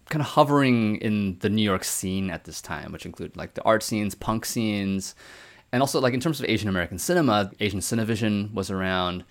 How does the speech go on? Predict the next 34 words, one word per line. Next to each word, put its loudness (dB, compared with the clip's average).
Um, 4
Shirley -2
Chang -2
was -4
a -10
part 0
of -4
this -4
collective -2
called -6
Paper -8
Tiger -10
Television, -2
which -8
is -4
sort -6
of -6
like -2
a, -2
a -8
public 0
access 2
T -4
V -2
that 2
often 4
dealt 2
with -4
issues -8
of -8
the -8
Asian -8
American -10
community. 0